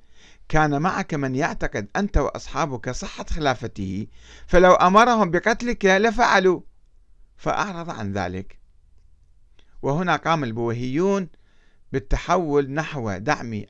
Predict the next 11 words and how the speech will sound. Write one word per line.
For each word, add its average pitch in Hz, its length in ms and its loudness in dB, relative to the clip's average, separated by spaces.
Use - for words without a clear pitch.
الفرقة 160 460 -6
الاثني 127 360 -10
عشرية 101 640 -8
وتبنيها 151 1080 2
من 139 260 -4
أجل 160 220 -2
استغلالها 143 1000 2
في 226 200 -2
مواجهة 202 560 4
الخلفاء 139 540 -2
العباسيين 110 960 -4